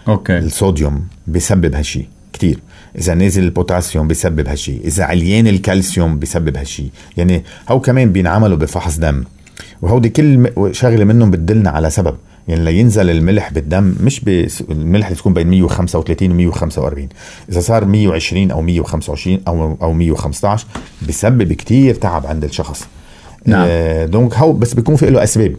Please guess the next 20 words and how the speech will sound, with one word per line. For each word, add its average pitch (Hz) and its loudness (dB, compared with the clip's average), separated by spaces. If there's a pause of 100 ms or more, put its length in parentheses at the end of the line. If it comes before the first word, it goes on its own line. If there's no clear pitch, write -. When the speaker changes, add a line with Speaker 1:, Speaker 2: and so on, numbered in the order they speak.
Speaker 2:
يعني 85 0
نحن 95 0
بيطلعنا 113 2
الملح 107 2
واطي، 95 2 (340)
بنروح 170 2
مننبش 143 2
على 117 2
الأسباب، 113 2
ليش 127 2
هالملح 87 0
واطي 80 -2 (480)
بجسمه 85 -2
للإنسان، 78 -2
ومنحل 165 2
له 98 2
السبب 87 -2 (460)
وبيرجع 120 2
بيستعيد 90 0
نشاطه. 76 -4